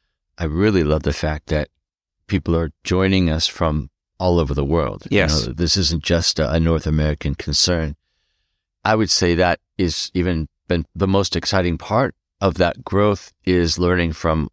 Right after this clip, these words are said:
Speaker 1: all the diverse perspectives that we've had on the podcast. Honestly, that's what keeps it alive for me, is that I'm always being challenged to think about my values in relation to earth care, or even think about the practical things that I do day to day,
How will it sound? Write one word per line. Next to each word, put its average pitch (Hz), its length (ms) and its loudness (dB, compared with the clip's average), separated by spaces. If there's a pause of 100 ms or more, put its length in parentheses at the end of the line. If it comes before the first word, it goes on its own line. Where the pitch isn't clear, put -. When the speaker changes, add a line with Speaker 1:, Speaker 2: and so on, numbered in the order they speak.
(100)
Speaker 1:
all 92 100 4
the 80 120 -2
diverse 76 340 0
perspectives 113 840 -2
that 73 120 0
we've 87 180 2
had 82 260 -2 (100)
on 107 100 0
the 107 80 2
podcast. 120 600 -2 (720)
Honestly, 104 440 2
that's 101 240 2
what 104 180 0
keeps - 280 -4
it 90 80 2
alive 82 320 2
for 82 160 -4
me, 76 340 -4 (180)
is 78 260 -2
that 76 200 0 (220)
I'm 92 200 0
always 95 380 2
being 82 260 0
challenged 80 520 0
to 80 260 -2 (380)
think - 260 -2
about 87 520 0
my 92 140 2
values 90 540 2
in 85 140 2
relation 71 400 0
to - 200 -6
earth 80 220 -2
care, 71 340 0
or 67 220 0
even 92 180 2
think 92 240 -2
about 82 360 0 (180)
the - 100 -8
practical 82 520 -2
things 78 320 0
that 76 120 2
I 76 100 0
do 90 300 2
day 73 180 0
to - 120 -6
day, 82 420 0